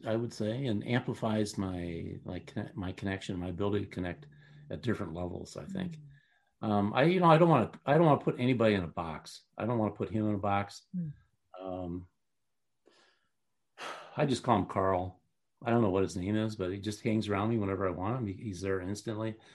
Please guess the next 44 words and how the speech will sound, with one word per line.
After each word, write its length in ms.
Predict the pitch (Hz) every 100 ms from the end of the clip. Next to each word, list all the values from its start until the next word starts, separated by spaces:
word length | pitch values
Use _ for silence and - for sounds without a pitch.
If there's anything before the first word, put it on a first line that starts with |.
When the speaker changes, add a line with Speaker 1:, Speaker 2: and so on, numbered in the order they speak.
| -
Speaker 1:
But 120 | -
I 20 | 175
have 160 | 196
a 40 | 135
lot 180 | 135
of 80 | 143
other, 480 | 117 117 131 135 131 - _ _ _ _
other 240 | 117 123
guides 540 | 113 107 104 107 110 104
that 160 | 98
are 60 | 98
out 180 | 95 95
there 320 | 95 92 90
that 140 | 85
come 360 | - 92 90 92
and 100 | 85
help 200 | 87 82
me, 140 | 92 87
and 140 | 90
then 180 | 90 90
all 100 | 95 113
kinds 300 | 127 120 113
of 200 | 104 104 _ _ - _
visitors 720 | 107 156 139 143 135 127 127 123
and 520 | 110 107 107 110 110
all 160 | 107
this 140 | 101 101
kind 180 | - 101
of 60 |
stuff 380 | 98 - 95 98 - -
when 120 | 101
I'm 100 | 101
working 260 | 110 110
at 100 | 95
high 200 | 95 104
level, 440 | 101 101 113 170 160
like 160 | 104
that 160 | - 98
thing 220 | 123 117
I 80 | 104
just 180 | 98 101
did 140 | 113
with 100 | 101
you. 320 | 107 110 160